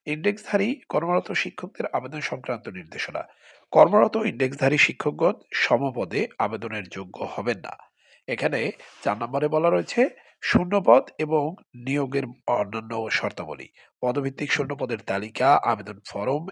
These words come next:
এবং নিয়োগের অন্যান্য তথ্যাবলী ও শর্তাবলী এনটিআরসি এর ওয়েবসাইট ট্রিপল ডাব্লিউ ডাব্লিউ ডট এনটিআরসিএ ডট গভ ডট বিডি এবং টেলিটক বাংলাদেশ লিমিটেডের ওয়েবসাইট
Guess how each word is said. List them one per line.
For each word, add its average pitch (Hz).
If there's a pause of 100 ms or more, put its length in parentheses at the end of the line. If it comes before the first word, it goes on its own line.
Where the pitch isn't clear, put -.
(100)
এবং 202
নিয়োগের 135
অন্যান্য 175
তথ্যাবলী 147
ও 127
শর্তাবলী 117 (360)
এনটিআরসি 185
এর 196
ওয়েবসাইট 143 (100)
ট্রিপল 104
ডাব্লিউ 95
ডাব্লিউ 95
ডট - (120)
এনটিআরসিএ 104
ডট 156
গভ 110
ডট 92
বিডি 92 (280)
এবং 127
টেলিটক 156
বাংলাদেশ 160
লিমিটেডের 110
ওয়েবসাইট 143